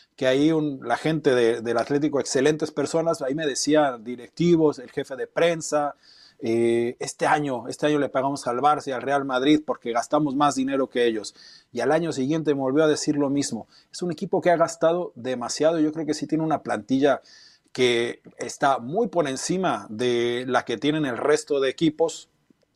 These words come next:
obviamente quitando al Real Madrid y al Barcelona, que pues por ahí se dan. A mí me gustaría que el Cholo Simeone lograra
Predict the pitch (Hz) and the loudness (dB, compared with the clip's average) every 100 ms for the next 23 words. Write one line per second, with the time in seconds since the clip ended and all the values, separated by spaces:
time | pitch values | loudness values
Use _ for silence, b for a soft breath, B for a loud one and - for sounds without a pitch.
0 | _ 127 131 139 147 147 113 117 101 123 | _ 2 2 2 0 -6 -8 -8 0 0
1 | 135 139 135 131 - 110 110 110 104 123 | 2 2 2 2 0 -2 0 0 0 2
2 | 131 139 139 147 147 113 113 113 - 117 | 2 2 2 2 0 -2 0 0 0 -2
3 | 135 160 B B B B B - 151 - | -2 -4 B B B B B 0 0 2
4 | 139 - 127 127 135 208 226 - 127 175 | -2 0 0 2 2 2 0 -2 2 4
5 | 233 120 - b b b b - 139 165 | 4 0 -12 b b b b -2 0 0
6 | 202 190 - 147 151 - 143 185 196 147 | -4 -4 -6 -2 -2 2 2 4 2 0
7 | - 175 147 143 156 156 175 175 127 131 | 0 0 2 0 0 -2 -4 -6 -4 0
8 | 135 180 196 190 | 2 4 2 0